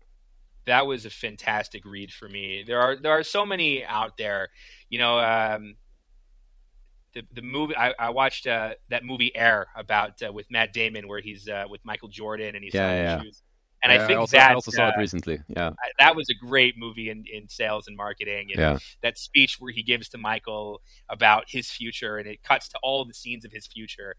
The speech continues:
Speaker 2: Yeah.
Speaker 1: I think that was a, the ability to, the, the ability to basically tell a story of,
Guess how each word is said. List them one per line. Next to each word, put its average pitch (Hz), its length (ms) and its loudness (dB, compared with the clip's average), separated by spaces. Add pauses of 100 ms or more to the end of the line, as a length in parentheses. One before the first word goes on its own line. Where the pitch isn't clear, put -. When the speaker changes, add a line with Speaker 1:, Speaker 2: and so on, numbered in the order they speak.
Speaker 2:
Yeah. 76 240 0
Speaker 1:
I 131 80 0
think 139 240 -6
that 123 240 8
was 120 200 -6
a, 110 340 0 (1040)
the 127 140 -4
ability 127 480 2
to, 120 500 -6
the, 123 160 -14
the 123 120 -2
ability 120 460 -4 (120)
to 117 220 -10
basically 117 420 -6
tell 127 280 -4
a 110 60 -12
story 117 400 -8
of, 101 180 -10